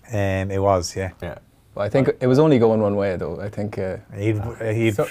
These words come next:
Speaker 1: weathered the storm, I think, Froch. That was always the criticism of Groves, that he did tire in fights.
Speaker 3: Yeah. But I said to you last week when, when the news came out, I've never been more singularly shocked in a boxing match than when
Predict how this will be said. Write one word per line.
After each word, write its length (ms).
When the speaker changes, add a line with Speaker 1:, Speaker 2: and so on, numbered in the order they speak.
Speaker 1:
weathered 260
the 100
storm, 360
I 40
think, 300
Froch. 420
That 120
was 100
always 240
the 80
criticism 600
of 100
Groves, 380
that 100
he 80
did 200
tire 300
in 100
fights. 420
Speaker 3:
Yeah. 160
But 100
I 100
said 240
to 60
you 80
last 260
week 220
when, 260
when 140
the 60
news 200
came 160
out, 140
I've 140
never 160
been 180
more 160
singularly 680
shocked 600
in 100
a 60
boxing 440
match 320
than 160
when 280